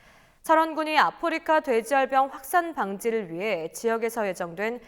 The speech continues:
각종 소규모 행사까지 취소하고 나섰습니다. 철원군은 시월 일일과 팔 일 가수 션, 역사 강사 최태성이 강사로 나설 예정이었던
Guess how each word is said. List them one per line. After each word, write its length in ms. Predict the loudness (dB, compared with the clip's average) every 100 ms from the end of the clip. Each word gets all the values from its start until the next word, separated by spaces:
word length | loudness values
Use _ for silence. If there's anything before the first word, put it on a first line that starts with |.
| -18 -14
각종 400 | -10 -6 -4 -4
소규모 480 | -6 -4 -2 -2
행사까지 800 | -2 -2 -4 0 -2 0 -4 -6
취소하고 640 | -6 -6 -2 -2 0 -2 -4
나섰습니다. 840 | -4 -8 -12 -14 -12 -10 -12 -14 _ _ _ -20 _ _
철원군은 760 | 2 4 4 0 -2 -2 -4 -4
시월 440 | -2 0 0 -2
일일과 480 | -2 -2 0 2 2
팔 240 | 2 -4
일 160 | -4 -6
가수 380 | -8 -10 -8 -4
션, 280 | -2 -4 -6
역사 400 | -10 -8 -2 0
강사 380 | 0 -2 0 -2
최태성이 640 | -2 -6 -4 -4 -4 -4
강사로 420 | -4 -6 -4 -4 -2
나설 340 | -4 -4 -4
예정이었던 720 | -4 -4 -6 -8 -6 -6 -6